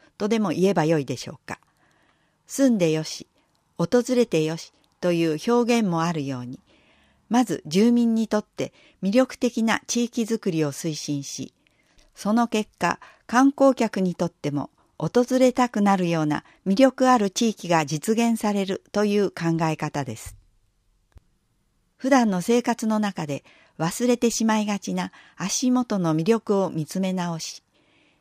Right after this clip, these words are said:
地域が抱えている課題の解決に結びつけるアイデアを検討するという政策サポーター会議での議論のプロセスが、住民の皆さんが我が町、三好町について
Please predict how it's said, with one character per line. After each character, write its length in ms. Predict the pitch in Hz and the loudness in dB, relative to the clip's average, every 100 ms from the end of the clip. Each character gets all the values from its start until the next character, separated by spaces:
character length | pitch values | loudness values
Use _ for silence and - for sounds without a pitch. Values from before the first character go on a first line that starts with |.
| _ | _
地 160 | - 262 | 0 0
域 180 | 247 185 | 0 -2
が 140 | 175 | 0
抱 340 | 196 180 214 | -2 -2 0
え 60 | 220 | 0
て 160 | - 190 | 0 0
い 80 | |
る 120 | 185 185 | 0 -2
課 160 | 185 | -4
題 220 | 190 208 | 0 0
の 160 | 214 202 | 0 -4
解 240 | - 208 | -4 -4
決 300 | 190 196 - | -4 -6 -6
に 180 | 185 180 | -6 -6
結 300 | - 180 240 | -6 -6 -4
び 120 | 233 | -4
つ 140 | 220 - | -6 -4
け 140 | 233 | -2
る 160 | 185 175 | 0 2
ア 100 | 208 | 2
イ 80 | 202 | 2
デ 160 | 165 | -2
ア 140 | 147 131 | -2 -4
を 60 | |
検 300 | 127 180 185 | -6 -6 -6
討 240 | - 170 165 | -6 -8 -6
す 140 | 160 | -10
る 140 | 156 _ _ _ _ - | -12 _ _ _ _ -4
と 140 | 202 | -2
い 100 | 190 | 0
う 120 | 185 175 - - - | 0 -4 -20 -20 -8
政 280 | - 254 | 2 4
策 220 | 233 240 - | 4 -2 -2
サ 180 | 220 | -6
ポ 180 | 214 233 | -2 -2
ー 40 | 233 | 0
タ 180 | 233 | 0
ー 60 | 220 | 0
会 240 | 233 226 | 0 0
議 140 | 185 160 | 0 -4
で 100 | 151 | -2
の 140 | 143 | -2
議 160 | 143 214 | -2 -2
論 200 | 214 170 | -2 -2
の 100 | 147 | -4
プ 100 | 180 | -4
ロ 100 | 180 | -4
セ 160 | - | -6
ス 160 | 156 - | -14 -10
が、 160 | - - - - _ _ _ _ - | -10 -10 -16 -20 _ _ _ _ 0
住 180 | 202 | 4
民 220 | 226 233 220 | 4 4 2
の 100 | 220 | 0
皆 220 | 214 226 | 0 -2
さ 200 | - 170 | -2 -4
ん 80 | 151 | -4
が 200 | 147 - _ _ - | -8 -12 _ _ -2
我 120 | 233 | 0
が 180 | 226 190 | 2 0
町、 440 | 170 - - 160 _ _ - | -2 -8 -12 -14 _ _ -2
三 140 | 196 | 2
好 240 | 254 - | 2 2
町 260 | 240 226 208 | -2 -2 -2
に 160 | 185 170 | -4 -4
つ 140 | 208 | -4
い 100 | 190 | -4
て 300 | - 143 - | -4 -6 -6